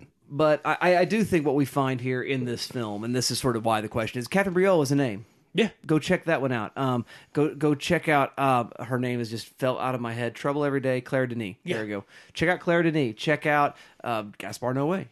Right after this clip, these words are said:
Speaker 1: Check out Leo Carax. I
Speaker 2: Celine
Speaker 1: mean, you
Speaker 2: Sciamma,
Speaker 1: know,
Speaker 2: who we've already mentioned. Yeah,
Speaker 1: Celine
Speaker 2: a lot of good
Speaker 1: Sciamma.
Speaker 2: French dir-, and, well, and we've talked about sort of national cinemas as being y-, the, a useful tool as well.
Speaker 1: Mm-hmm.
Speaker 2: Just like,
Speaker 1: Yeah.
Speaker 2: as soon as you scratch the surface,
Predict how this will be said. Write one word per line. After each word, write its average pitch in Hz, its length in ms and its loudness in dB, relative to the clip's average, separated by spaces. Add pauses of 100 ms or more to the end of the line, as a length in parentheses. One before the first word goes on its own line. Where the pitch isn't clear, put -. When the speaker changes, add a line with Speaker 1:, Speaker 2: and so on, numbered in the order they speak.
(140)
Speaker 1:
Check 123 280 -4
out 113 240 -2
Leo 120 180 -2
Carax. 151 440 -4
I 131 60 0
Speaker 2:
Celine 127 120 2
Speaker 1:
mean, 127 120 0
you - 40 4
Speaker 2:
Sciamma, 190 140 2
Speaker 1:
know, 95 80 -4
Speaker 2:
who 110 80 -4
we've 98 120 -6
already 101 220 -6
mentioned. 101 320 -12
Yeah, 123 120 0
Speaker 1:
Celine 135 180 -2
Speaker 2:
a 185 40 6
lot 196 120 4
of 180 40 4
good 160 120 6
Speaker 1:
Sciamma. 110 80 -4
Speaker 2:
French 131 280 -2
dir-, 120 140 -4
and, 185 180 2
well, 208 200 6
and 180 100 6
we've 214 140 4
talked 131 240 0
about 117 260 0
sort 127 160 0
of 107 60 -4
national 113 420 0
cinemas 101 400 -6
as 101 160 -6
being 104 300 -4
y-, 120 180 -4
the, 120 180 -2
a 123 40 -2
useful 113 340 -4
tool 107 220 -10
as 98 100 -12
well. 110 140 2
Speaker 1:
Mm-hmm. 143 160 6
Speaker 2:
Just 127 100 -2
like, 113 140 -4
Speaker 1:
Yeah. 113 220 2 (280)
Speaker 2:
as - 140 -6
soon 170 180 4
as 143 100 4
you 143 60 2
scratch 135 300 0
the 156 100 0
surface, 113 280 -2